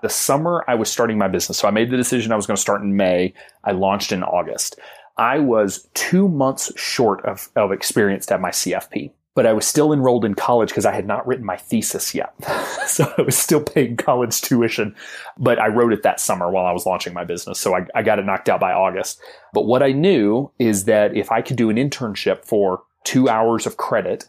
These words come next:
for college coursework, you actually get two months of work experience towards the C F P. So I cr-, called up Kristen Herod. She owned V two V Financial, which was new parent finance, and she's a niche marketing guru. And so she actually let me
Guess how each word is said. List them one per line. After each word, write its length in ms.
for 160
college 340
coursework, 380
you 100
actually 300
get 280
two 220
months 340
of 220
work 200
experience 600
towards 240
the 80
C 200
F 120
P. 240
So 140
I 40
cr-, 220
called 280
up 100
Kristen 320
Herod. 400
She 200
owned 160
V 120
two 100
V 140
Financial, 640
which 180
was 260
new 200
parent 520
finance, 640
and 140
she's 180
a 60
niche 260
marketing 340
guru. 360
And 100
so 100
she 260
actually 240
let 140
me 280